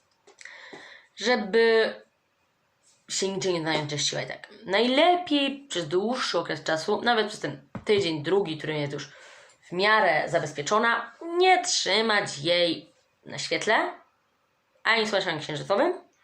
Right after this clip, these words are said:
ani nie, no żeby po prostu po-, oprócz rytuałów nie miała kontaktu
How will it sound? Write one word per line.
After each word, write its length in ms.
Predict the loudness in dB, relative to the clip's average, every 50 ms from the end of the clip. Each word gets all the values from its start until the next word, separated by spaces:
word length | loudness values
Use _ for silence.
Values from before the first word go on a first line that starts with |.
| _ -20 _ _ _ _ _ -20 _ _ _ _ _
ani 480 | 0 2 4 4 2 2 0 0 2 2
nie, 640 | 2 2 2 2 4 4 4 4 2 2 -2 -6 -12 _ _ _
no 80 | 0
żeby 160 | 2 2 2 2
po 80 | 2
prostu 340 | 0 -2 -2 -2 -4 -4 -4
po-, 360 | -6 2 2 2 2 4 2
oprócz 340 | 2 2 2 2 0 -2 -2
rytuałów 460 | -2 -6 -2 0 2 4 4 2 0
nie 120 | 0 -2 0
miała 220 | 2 2 2 2
kontaktu 580 | 0 -2 -4 -2 -2 -4 -4 -4 -8 -12 -14